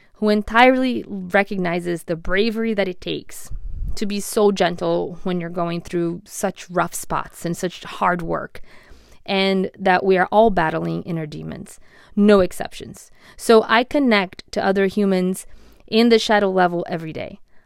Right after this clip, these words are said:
I consider it a gift that I can often spot people who have been struggling with their shadows, and I know that shadow work is something difficult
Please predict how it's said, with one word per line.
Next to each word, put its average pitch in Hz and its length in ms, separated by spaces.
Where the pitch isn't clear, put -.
I 208 140
consider 233 520
it 208 160
a 185 100
gift 185 560
that 202 140
I 190 120
can 196 180
often 180 500
spot - 600
people 156 440
who 196 180
have 202 280
been 190 140
struggling 175 640
with 196 200
their 185 120
shadows, 170 560
and 180 140
I 196 80
know 190 400
that 190 160
shadow 190 300
work 165 400
is 175 120
something 180 440
difficult 220 600